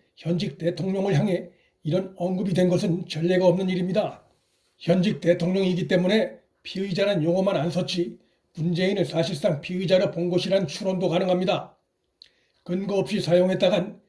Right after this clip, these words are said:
상당한 후폭풍이 불가피한, 마치 현직 대통령을 꾸짖는 듯한 이런 표현은 검찰이 그만큼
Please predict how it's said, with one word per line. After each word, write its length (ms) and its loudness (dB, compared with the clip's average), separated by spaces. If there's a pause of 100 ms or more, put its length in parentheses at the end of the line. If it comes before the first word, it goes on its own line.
(180)
상당한 520 -2
후폭풍이 680 -4
불가피한, 640 0 (480)
마치 320 -2
현직 400 -4
대통령을 600 -2
꾸짖는 380 -2
듯한 280 0
이런 220 2
표현은 420 0 (420)
검찰이 440 -2
그만큼 520 0